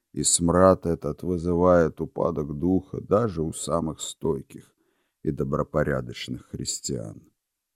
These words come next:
«Да, над нашей горой держится зловонная эманация проказы. Тут я целиком с вами согласен», покивал врач.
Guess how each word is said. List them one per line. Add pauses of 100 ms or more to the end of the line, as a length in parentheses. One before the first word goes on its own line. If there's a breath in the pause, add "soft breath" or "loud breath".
(340)
«Да,
над
нашей
горой
держится
зловонная
эманация
проказы.
Тут
я
целиком
с
вами
согласен», (460)
покивал
врач.